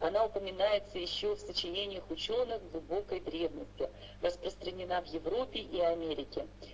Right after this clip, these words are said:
В зелени мелиссы содержится до пятнадцати процентов витамина С и до семи процентов каротиноидов. О лечебных свойствах этого растения писал еще Авиценна в каноне врачебной науки. Он отмечал,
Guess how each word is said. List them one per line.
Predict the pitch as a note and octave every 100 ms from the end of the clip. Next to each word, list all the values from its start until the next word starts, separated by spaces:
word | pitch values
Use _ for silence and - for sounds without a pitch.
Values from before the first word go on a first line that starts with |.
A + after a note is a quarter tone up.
| -
В | -
зелени | E3+ B3 A#3+ G#3+
мелиссы | G3 F#3 A3+ - F#3+
содержится | F3+ F3 G#3+ A3 G#3 -
до | F#3+ -
пятнадцати | G3+ - G3 G3 - -
процентов | E3+ E3+ - F3 E3+
витамина | D#3 E3+ D#3+ E3 D3+ C#3 -
С | -
и | A#3+ B3 F#4
до | D#3+
семи | - D#3 G#3
процентов | - F#3+ - G3 G3 - - - -
каротиноидов. | E3+ E3 F3 E3 D3+ C#3+ C#3 - - - - - - -
О | G3
лечебных | G3+ G3 C#4 - G3+
свойствах | - E3+ A3+ - F3 A3
этого | G3 E3
растения | E3+ E3+ - A#3 A#3+ A3 - - -
писал | F3+ - A3 G#3+
еще | F#3 - G3+
Авиценна | F3 D#3+ - G3+ A#3+ A3+
в | -
каноне | E3 E3 F#3+ G#3
врачебной | - D3+ - E3+ F3 E3
науки. | D#3 D#3+ D3+ - - - - -
Он | F3+
отмечал, | F3 D#3+ D#3 - G#3 A#3+